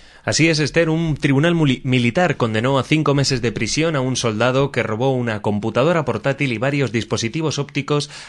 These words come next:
a los activistas internacionales que participaron en la Flotilla de la Libertad el pasado treinta y uno de mayo. El soldado, identificado solo por la inicial de su nombre, G, fue también expulsado del curso de oficiales en el que participaba y multado con setecientos shekels.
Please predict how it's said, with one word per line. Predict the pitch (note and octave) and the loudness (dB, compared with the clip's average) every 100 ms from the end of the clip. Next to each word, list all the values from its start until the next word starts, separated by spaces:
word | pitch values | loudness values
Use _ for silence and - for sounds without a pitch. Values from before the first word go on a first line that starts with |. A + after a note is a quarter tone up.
| - | -4
a | |
los | G2+ G2+ | -2 -2
activistas | G#2+ C3 E3+ E3+ D#3 | -2 -2 0 0 0
internacionales | C#3 A2 A2 A2+ A2+ B2 B2 | 0 0 -2 -2 -2 0 -2
que | - C3 | -2 -4
participaron | A#2 A2 G#2 A2 D3 D3 | -4 -4 -2 0 2 2
en | B2 | 2
la | G#2 | 0
Flotilla | G#2+ G#2+ D3+ C3+ A2 | -2 -2 -2 -2 -4
de | G#2+ | -4
la | G2+ | -4
Libertad | G2 F#2+ - B2 A#2+ - - - | -4 -4 0 0 -2 -10 -14 -8
el | G#2 | -4
pasado | G2+ A#2 A#2 A2+ | -2 0 2 2
treinta | A#2 G#2+ G2+ | 0 0 -2
y | G2+ | -2
uno | A#2+ A2+ G#2+ | -2 -2 -2
de | G2 | -2
mayo. | F#2 E2+ - - - - - | -2 -6 -10 -14 -16 -18 -4
El | A2+ | 0
soldado, | G2+ A2+ A#2+ B2+ B2 A#2+ | 2 2 2 2 2 2
identificado | G#2+ G#2 G#2+ B2 D3 E3+ C3+ | 0 -2 -2 -2 0 0 0
solo | C#3+ C#3 G#2 | 0 -2 -2
por | G#2 | -2
la | G#2 G2+ | -2 -2
inicial | G#2 G2+ C#3+ C3 | -2 -2 0 0
de | G#2 | -2
su | - | -2
nombre, | G#2+ A#2 B2+ C#3+ - - - | -4 -2 -2 -2 -6 -8 0
G, | C3+ E3 - - - | 2 2 -6 -20 -20
fue | - G#2 G2 | -4 -2 -2
también | F2+ F#2+ C#3+ | -2 2 2
expulsado | D#3 - B2 A2 B2 A#2 A2+ | 2 -2 -4 -4 -2 -2 -2
del | G#2 F#2 | -4 -2
curso | C#3 C3 B2 | -2 0 0
de | G#2+ | 0
oficiales | A2+ G#2 C3 B2 G#2+ | -2 -2 0 0 0
en | G#2 | -2
el | G2 | -2
que | G#2 | -2
participaba | G2 G2 G#2 A2 G#2 C3+ C#3+ C#3 | -2 -2 -4 -4 0 2 2 2
y | |
multado | G#2+ G#2+ G2 D3 D#3+ | 2 0 0 2 2
con | D#3 A#2+ | 0 -2
setecientos | G#2 A2+ G#2 C3+ D3 C#3+ | -2 -4 -4 -4 -2 -2
shekels. | - A2 - - D#2+ - | 0 -2 -2 -10 -10 -10